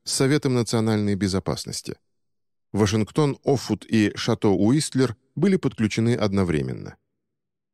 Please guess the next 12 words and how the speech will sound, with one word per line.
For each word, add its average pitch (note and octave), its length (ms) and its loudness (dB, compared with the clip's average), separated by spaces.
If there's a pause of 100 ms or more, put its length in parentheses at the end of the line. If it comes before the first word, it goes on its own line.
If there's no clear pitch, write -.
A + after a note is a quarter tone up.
(140)
В - 120 -14
подземном F#2+ 600 2
помещении F#2 640 2
Белого F2 460 2
дома E2+ 400 0
сидели A#2+ 480 0
вице-президент, E2 1000 -4
министр A#2+ 460 0
обороны D#2 520 0
и - 140 -4
его D#2+ 300 2
заместитель, D#2 680 -4